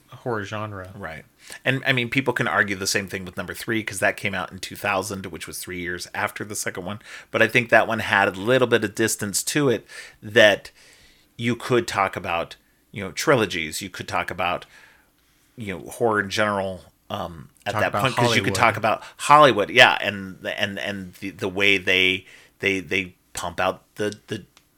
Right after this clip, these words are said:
Speaker 2: the trilogies, the
Speaker 1: Yeah.
Speaker 2: sequels and stuff like that. That one itself was really talking about, 'cause the second one couldn't really talk about sequels so much because it was talking about Stab One.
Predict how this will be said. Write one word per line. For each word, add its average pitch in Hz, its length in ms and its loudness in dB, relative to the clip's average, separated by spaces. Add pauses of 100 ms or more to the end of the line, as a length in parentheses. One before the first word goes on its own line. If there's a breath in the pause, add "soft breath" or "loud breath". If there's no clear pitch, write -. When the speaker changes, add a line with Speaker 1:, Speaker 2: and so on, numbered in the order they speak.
Speaker 2:
the - 100 -10
trilogies, 101 680 -2
the - 100 -6
Speaker 1:
Yeah. 95 60 -4
Speaker 2:
sequels 101 420 -2
and 104 80 -6
stuff 98 180 0
like 95 120 -2
that. 104 200 2
That 110 200 4
one 113 140 0
itself 123 500 4
was 101 320 2 (300 loud breath)
really 110 360 4
talking 104 320 0
about, 98 140 -4
'cause 127 160 -4
the 117 80 -10
second 175 420 2
one 127 220 2 (240 loud breath)
couldn't 147 220 -8
really 131 180 0
talk 131 300 -4
about 107 200 0
sequels 131 400 -4
so 117 120 -2
much 123 240 -2
because 107 280 -4
it 95 60 -12
was 87 140 -8
talking 104 340 -2
about 98 300 -6 (180 loud breath)
Stab 90 480 -6
One. 87 380 -10